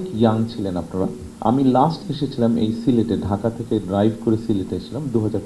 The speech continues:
পাঁচ সালে। সুনামগঞ্জে বন্যা হচ্ছিল, বন্যায় রিলিফ কাজে আমি এসেছিলাম। তখন আমার আসতে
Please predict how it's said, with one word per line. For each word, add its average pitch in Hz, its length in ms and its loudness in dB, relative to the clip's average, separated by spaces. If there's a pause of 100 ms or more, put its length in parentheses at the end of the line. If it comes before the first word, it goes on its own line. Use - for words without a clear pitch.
পাঁচ 117 340 -6
সালে। - 180 -10 (1040)
সুনামগঞ্জে 110 540 4
বন্যা 104 260 4
হচ্ছিল, 120 280 -6 (260)
বন্যায় 104 300 6 (480)
রিলিফ 123 320 10 (120)
কাজে 101 300 4
আমি 80 240 2
এসেছিলাম। - 460 -2 (1900)
তখন 156 320 8 (360)
আমার 143 280 6
আসতে 127 480 4